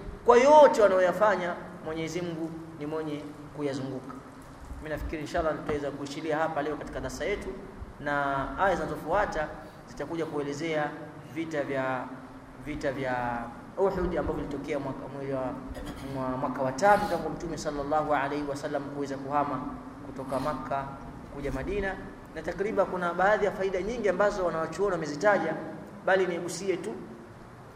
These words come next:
Katika darasa ya kesho kuna kipengele Mwenyezi Mungu asema hivi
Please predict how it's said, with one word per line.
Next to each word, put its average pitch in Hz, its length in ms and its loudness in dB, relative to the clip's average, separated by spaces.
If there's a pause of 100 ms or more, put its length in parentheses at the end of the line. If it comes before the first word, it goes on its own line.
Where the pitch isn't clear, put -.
(120)
Katika 160 260 -4
darasa 180 260 2
ya 160 80 2
kesho 175 320 0
kuna 160 160 -4
kipengele 170 480 0
Mwenyezi 170 300 -2
Mungu 190 100 0
asema 170 200 -4
hivi 190 240 -2